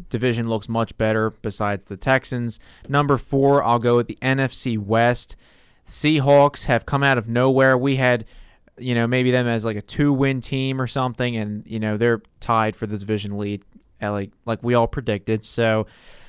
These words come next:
uh, I'm gonna go with the N F C West. Number three, N F C North.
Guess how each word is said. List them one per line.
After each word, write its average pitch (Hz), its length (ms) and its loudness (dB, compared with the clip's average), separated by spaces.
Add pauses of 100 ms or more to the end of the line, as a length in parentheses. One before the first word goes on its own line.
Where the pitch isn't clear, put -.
(160)
uh, 117 60 2
I'm 113 180 4
gonna 120 100 -2
go 123 100 2
with 117 80 0
the - 100 -10
N 131 100 0
F 120 100 0
C 107 160 -4
West. 127 460 2 (320)
Number 139 260 2
three, 135 360 4
N 139 120 0
F 139 100 0
C 127 180 -4
North. 135 560 2